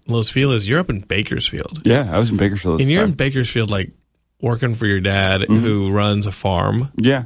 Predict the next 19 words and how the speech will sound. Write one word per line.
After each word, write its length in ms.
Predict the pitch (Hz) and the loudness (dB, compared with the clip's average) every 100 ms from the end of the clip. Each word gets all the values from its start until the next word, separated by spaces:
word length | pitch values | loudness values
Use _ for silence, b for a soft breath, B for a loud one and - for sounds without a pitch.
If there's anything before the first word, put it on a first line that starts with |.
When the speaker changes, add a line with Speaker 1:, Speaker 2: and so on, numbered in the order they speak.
| - | -2
Speaker 2:
yeah, 200 | 117 127 82 110 104 | 2 2 2 2 4
uh, 40 | 101 | 2
Speaker 1:
Um, 60 | |
Speaker 2:
produce 280 | - 123 110 | 0 -2 -2
broker. 380 | - 87 87 92 104 - | -2 -4 -2 -4 -4 -4
Mm-hmm. 100 | 113 | 0
Speaker 1:
so 160 | 143 | 2
he's 140 | 131 120 | 2 2
like 100 | 117 - | -2 0
a, 40 | 143 | 0
a 60 | 123 | 0
produce 360 | 160 147 131 | 0 0 -2
bro-, 240 | 117 107 - | -2 -2 -2
broker. 220 | 123 117 | 2 4
Speaker 2:
Yeah, 100 | 104 113 | 4 4
but, 260 | 120 117 107 | 2 0 2
but 180 | 113 | 2
is, 220 | 107 101 87 | 2 -2 0
is 360 | 110 98 90 | 0 0 -6